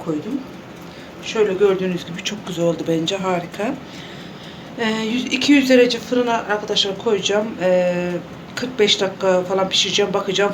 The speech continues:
Fırın durum, fırındaki durumumuza göre değişebilir. Fırından fırına değişebilir yani daha doğrusu. Ona göre ayarını yaparsınız. Şöyle fırına giderken şöyle. Arkadaşlar şöyle fırına böreğimiz gitti.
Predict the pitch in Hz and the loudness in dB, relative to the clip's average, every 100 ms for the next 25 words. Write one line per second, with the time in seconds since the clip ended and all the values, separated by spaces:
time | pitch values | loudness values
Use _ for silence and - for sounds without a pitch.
0 | - 240 226 208 185 - - - - - | 2 2 2 -2 -4 -6 -12 -16 -8 -2
1 | 208 208 208 185 208 208 190 180 208 208 | 2 2 0 -2 0 0 0 2 2 2
2 | 196 190 190 175 196 - 185 185 190 185 | 2 2 2 0 -2 -2 -4 -4 -4 -2
3 | 185 180 180 170 170 160 156 143 156 160 | -2 4 4 2 -2 -2 -2 -4 -6 -4
4 | 156 151 220 262 - - - - - - | -6 -6 -8 -10 -10 -16 -16 -16 -14 -6
5 | 180 165 185 214 196 165 175 196 190 180 | -2 2 2 4 4 2 0 -4 -4 -4
6 | - 175 247 - 185 175 175 170 165 170 | -2 -4 -2 -4 -4 -4 -4 -4 -4 -4
7 | 175 170 190 - - - - - - - | -4 -2 -4 -8 -10 -12 -14 -16 -16 -16
8 | - - - _ _ _ - 170 85 78 | -16 -16 -18 _ _ _ -20 -12 -6 -4
9 | 82 78 - - 80 - - - 147 151 | -4 -4 -4 -4 -6 -6 -6 -4 -2 0
10 | 156 175 180 208 - - - - - - | 2 4 4 2 2 -4 -8 -8 -8 -8
11 | - - - - - 170 160 160 180 - | -8 -8 -10 -10 -4 0 2 2 0 -4
12 | 196 - - - 214 | -6 -6 -8 0 2